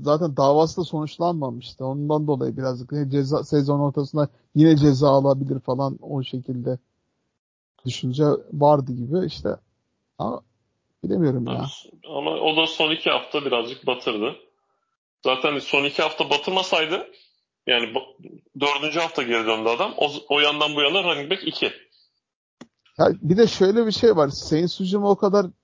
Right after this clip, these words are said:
Speaker 1: heyecansız bir hücum ki yani millet artık
Speaker 2: <laughs>
Speaker 1: seyretmek
Speaker 2: Bakıyor.
Speaker 1: istemiyor yani. O hani o fantezi oyuncusunun maçını izliyorsun ister istemez.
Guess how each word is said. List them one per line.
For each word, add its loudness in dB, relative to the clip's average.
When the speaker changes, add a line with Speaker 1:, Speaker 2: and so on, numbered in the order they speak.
Speaker 1:
heyecansız 2
bir 0
hücum -2
ki -4
yani 0
millet 2
artık 2
Speaker 2:
<laughs> -20
Speaker 1:
seyretmek 6
Speaker 2:
Bakıyor. 2
Speaker 1:
istemiyor 4
yani. 2
O 2
hani 2
o -2
fantezi 0
oyuncusunun -2
maçını 0
izliyorsun -6
ister -2
istemez. -4